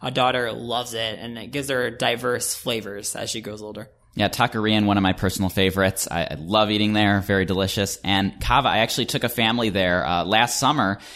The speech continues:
Speaker 2: and the kids, when they walked in the door, they looked at the menu, they rec-, they didn't, didn't see words they recognized. It looked a little foreign, and they were like, "Oh, I don't,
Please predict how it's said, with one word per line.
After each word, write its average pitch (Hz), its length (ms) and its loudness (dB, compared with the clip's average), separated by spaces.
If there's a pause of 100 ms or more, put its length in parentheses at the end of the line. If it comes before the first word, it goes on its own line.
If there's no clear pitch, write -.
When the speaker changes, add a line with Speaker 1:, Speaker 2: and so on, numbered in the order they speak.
(100)
Speaker 2:
and 113 160 2
the 117 40 0
kids, 175 320 2
when 123 180 2
they 120 80 4
walked 131 260 2
in 139 60 0
the 123 100 0
door, 113 240 4
they 104 80 2
looked 131 200 0
at 139 80 0
the 123 60 0
menu, 117 560 2
they 95 320 2
rec-, 120 200 0
they 107 320 -4
didn't, 110 240 0 (220)
didn't 120 220 -2
see 113 160 0
words 104 240 2
they 107 120 0
recognized. 104 680 2
It 92 80 -2
looked 104 160 -2
a 107 40 -4
little 104 120 0
foreign, 92 320 -2
and 90 80 -2
they 92 60 -2
were 92 80 -4
like, 92 200 -6
"Oh, 101 60 -6
I 120 380 -2
don't, 113 200 0